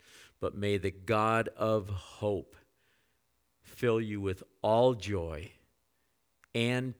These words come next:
peace as you trust in him, so that you may overflow with hope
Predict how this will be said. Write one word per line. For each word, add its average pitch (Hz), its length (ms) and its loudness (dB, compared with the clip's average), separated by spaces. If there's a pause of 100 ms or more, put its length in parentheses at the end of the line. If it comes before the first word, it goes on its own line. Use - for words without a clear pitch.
peace 117 560 -4
as 107 280 0
you 127 120 -6
trust - 520 -4
in 110 140 -6
him, 87 360 -8 (1600)
so 110 200 -2
that 98 100 -4
you 101 180 -6
may 95 200 -2
overflow 110 880 -2
with 120 260 -6
hope 80 380 -10